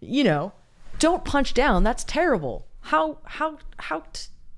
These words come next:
why would you do that? Why would you make fun of minorities or, uh, somebody differently able than you?" Like, like, that just is ridiculous. Get some creativity,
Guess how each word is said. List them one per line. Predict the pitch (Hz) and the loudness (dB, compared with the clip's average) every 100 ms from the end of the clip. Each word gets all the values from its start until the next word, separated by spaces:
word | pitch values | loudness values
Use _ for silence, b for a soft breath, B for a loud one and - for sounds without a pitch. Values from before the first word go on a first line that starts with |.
| - | -10
why | 226 277 359 | -8 0 2
would | 302 240 | 4 2
you | 285 | -2
do | 359 196 | 0 0
that? | 107 - - | 0 -6 -10
Why | 185 269 | -2 0
would | 285 247 | 0 -2
you | 277 | -4
make | 254 240 | -4 -4
fun | 262 262 | -2 0
of | 254 - B B | -2 -6 B B
minorities | 196 208 214 165 156 131 117 | 2 4 6 4 2 -2 -4
or, | 127 110 b b b | -8 -10 b b b
uh, | - 135 123 - | -2 0 0 0
somebody | - 190 175 160 151 _ _ 117 - | 0 2 2 0 -6 _ _ -16 -4
differently | 190 196 190 175 156 | 0 0 0 0 4
able | 214 185 | 4 4
than | 165 156 | 2 2
you?" | 151 | 2
Like, | 143 - | 0 -2
like, | 120 - | -6 -6
that | 226 226 | -8 -8
just | 247 - - | -10 -10 -10
is | 208 170 - | -10 -10 -10
ridiculous. | 180 311 - 139 110 - - - - _ | -6 -6 -4 -4 -4 -8 -12 -14 -20 _
Get | 180 - | -8 -6
some | 220 | -6
creativity, | 190 - 240 226 226 262 208 - | -8 -8 -4 -4 -4 -8 -8 -12